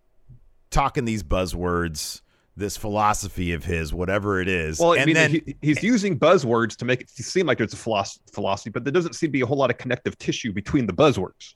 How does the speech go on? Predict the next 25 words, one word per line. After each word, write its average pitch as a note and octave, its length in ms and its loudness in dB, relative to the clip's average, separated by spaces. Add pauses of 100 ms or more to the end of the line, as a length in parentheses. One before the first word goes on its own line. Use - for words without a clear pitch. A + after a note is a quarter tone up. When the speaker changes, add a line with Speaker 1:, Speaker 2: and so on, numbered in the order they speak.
(140)
Speaker 1:
And G3 280 -2
the F#3+ 80 4
dichotomy, F3+ 840 4 (120)
the C3+ 180 -4
guy F3+ 300 6
in G3 160 2
the C#3+ 100 4
ring A#2 640 2 (120)
Speaker 2:
Yeah. G2+ 140 -4
Speaker 1:
who D3+ 180 6
is C#3 360 0 (280)
super C4 380 2
violent, A2+ 400 2
although C3 640 6
he F3 200 4
will G#3 460 8 (260)
catch A#3+ 300 8
himself D3+ 520 4
at A#2 160 2
times, A#2+ 720 2 (300)
maybe B3 460 2
so G3+ 300 4
as E3+ 240 2
not F#3 380 -2
to A#2+ 580 2